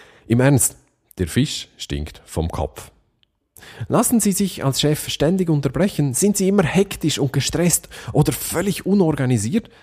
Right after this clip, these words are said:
dann müssen Sie sich nicht wundern, wenn Ihre Mitarbeiter das auch sind. Als Chef wird man immer beobachtet und immer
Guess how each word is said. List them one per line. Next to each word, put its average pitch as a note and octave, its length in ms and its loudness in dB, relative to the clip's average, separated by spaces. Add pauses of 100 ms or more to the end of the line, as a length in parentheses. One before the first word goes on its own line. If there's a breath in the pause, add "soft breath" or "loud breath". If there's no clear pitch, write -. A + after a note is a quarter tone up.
(140)
dann - 200 -2
müssen F#3 280 2
Sie F#3 120 0
sich E3+ 220 -2
nicht E3+ 200 -2
wundern, F3 380 2 (240 loud breath)
wenn E2 140 0
Ihre G2+ 220 2
Mitarbeiter B2 600 -2
das E3+ 220 -2
auch C4+ 220 0
sind. F2+ 300 -4 (920 loud breath)
Als D#3 240 0
Chef - 420 0
wird E3 220 0
man E3+ 160 0 (220)
immer A#3 380 4 (220)
beobachtet D#3+ 800 -2
und C3+ 220 -4 (160)
immer F3 440 2